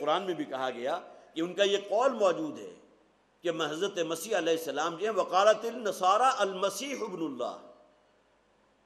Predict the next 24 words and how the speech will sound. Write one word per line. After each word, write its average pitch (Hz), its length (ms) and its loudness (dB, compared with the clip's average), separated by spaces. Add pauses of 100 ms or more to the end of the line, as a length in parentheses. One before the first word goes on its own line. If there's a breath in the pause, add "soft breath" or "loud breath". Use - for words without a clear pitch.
(100)
نصارہ 131 360 2
نے 147 120 -4
کہا 165 260 0
تھا، 127 180 -6
ببانگ 120 360 -4
دہل 131 260 -6
کہا 175 200 -6
تھا 135 160 -8
حضرت 123 240 -10
مسیح 120 280 -12
علیہ 110 120 -10
السلام 110 340 -10
کے 110 80 -14
بارے 104 260 -10
میں 214 100 -12
کہ 202 160 -6
وہ 190 180 -6
ابن 240 260 -6
اللہ 180 400 -2
ہے، 139 60 -6
اللہ 147 280 -2
کے 165 80 -10
بیٹے 170 300 -12
ہیں۔ 139 60 -16